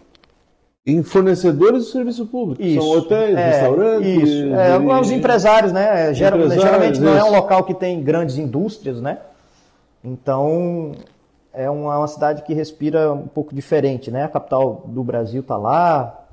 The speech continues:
Speaker 2: concentração de poder. Então, tem uma série de coisas em volta disso. Quem vai pra visitar, vai lá pra ver o Memorial J K,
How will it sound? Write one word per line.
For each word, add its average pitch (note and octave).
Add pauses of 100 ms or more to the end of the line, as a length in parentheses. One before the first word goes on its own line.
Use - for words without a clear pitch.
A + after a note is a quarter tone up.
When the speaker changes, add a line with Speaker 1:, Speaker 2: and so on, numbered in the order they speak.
Speaker 2:
concentração B2
de A2
poder. C#3+ (380)
Então, C#3
tem D3+
uma D3+
série C#3+
de D3+
coisas D3+
em E3
volta D#3
disso. D3
Quem D4
vai E3+ (720)
pra C#3
visitar, C#3 (540)
vai B3+
lá G#3+
pra E3
ver C#3+
o C3
Memorial A#2+
J A#2
K, C3+